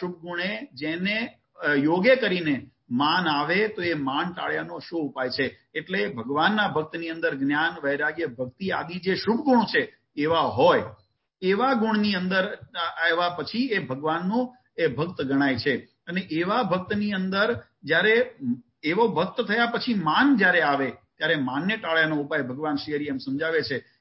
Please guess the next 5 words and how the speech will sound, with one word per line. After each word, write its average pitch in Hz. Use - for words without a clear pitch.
કે 226
જે 180
ભક્તનું, 170
ભગવાનના 190
ભક્તનું 175